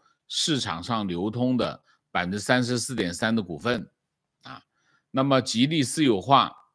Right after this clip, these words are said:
出价比极客上一个交易日的收盘有百分之十三点六的溢价。啊，那么极-，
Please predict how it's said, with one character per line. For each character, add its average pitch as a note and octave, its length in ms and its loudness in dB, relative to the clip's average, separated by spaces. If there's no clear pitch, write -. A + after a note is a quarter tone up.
出 C#3 200 -2
价 C#3 320 2
比 G2 180 -4
极 A2 240 -4
客 C3 240 2
上 D3+ 400 0
一 A#2 140 0
个 G#2+ 200 2
交 C3+ 280 0
易 C#3+ 80 -2
日 C3 180 -2
的 F#2+ 140 -4
收 C3+ 260 0
盘 E2 340 -10
有 B2 120 6
百 B2 140 6
分 G2+ 80 2
之 A#2+ 80 2
十 A#2+ 220 0
三 C#3 240 4
点 G2 180 0
六 C3 160 2
的 G2+ 80 0
溢 G#2+ 180 0
价。 G#2+ 320 -2
啊， - 180 -16
那 C3 100 -2
么 B2+ 440 4
极-， A#2 500 -4